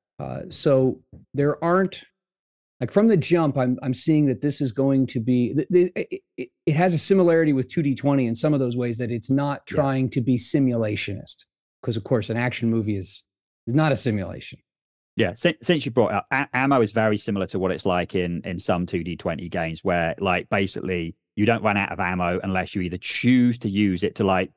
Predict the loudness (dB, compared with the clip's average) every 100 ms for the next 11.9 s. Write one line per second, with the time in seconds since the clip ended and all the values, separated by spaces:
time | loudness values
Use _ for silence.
0 | _ -18 -6 -2 -2 -4 -6 -4 -6 -8
1 | _ _ _ _ 4 6 6 4 2 0
2 | -2 0 0 0 0 -2 -2 -8 -12 -14
3 | _ -2 2 2 2 -2 -2 -2 -2 -4
4 | -4 -10 -10 _ _ _ -2 2 2 2
5 | 0 2 2 2 0 -2 -2 -2 -2 -6
6 | -6 -6 _ _ _ -2 2 2 2 0
7 | 0 0 -2 -4 -4 -2 -2 -2 -6 -6
8 | -4 -2 -2 -4 -6 -6 -4 -4 -4 -6
9 | -6 -4 -2 -4 -4 -4 -4 -8 -6 -2
10 | -2 -2 -2 -2 -4 -4 -6 -6 -6 -8
11 | -6 -6 -6 -8 -10 -8 -8 -10